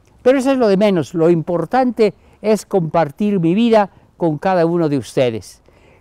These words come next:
Que tengan todos realmente hoy un hermoso día de la comunidad. Hermoso día de la comunidad, porque todos tenemos esperanza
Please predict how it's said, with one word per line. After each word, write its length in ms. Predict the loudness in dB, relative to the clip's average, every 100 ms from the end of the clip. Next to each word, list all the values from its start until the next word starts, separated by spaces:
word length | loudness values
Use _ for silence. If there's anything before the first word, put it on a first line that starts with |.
| _ _ _
Que 120 | -4
tengan 420 | 2 2 4 0 2
todos 460 | 2 4 2 0 -12
realmente 680 | -6 0 2 2 0 0
hoy 280 | 2 2 0 _ _ _ -4
un 260 | -2 -2 0
hermoso 840 | 2 2 4 4 2 -2 -2 0
día 320 | 0 2 2
de 100 | 2
la 120 | 0 0
comunidad. 640 | -2 -2 -2 -2 -4 -8 _ _ _ _ _
Hermoso 680 | 0 2 4 2 0 0 0
día 240 | 2 2
de 80 | 2
la 120 | 0
comunidad, 640 | 0 -2 -2 0 2 2 -2 _ _ -2
porque 300 | -2 0 -2
todos 400 | 2 2 0 -2
tenemos 440 | -2 0 -2 -4
esperanza 920 | -6 -8 -4 0 2 2 0 -2 -2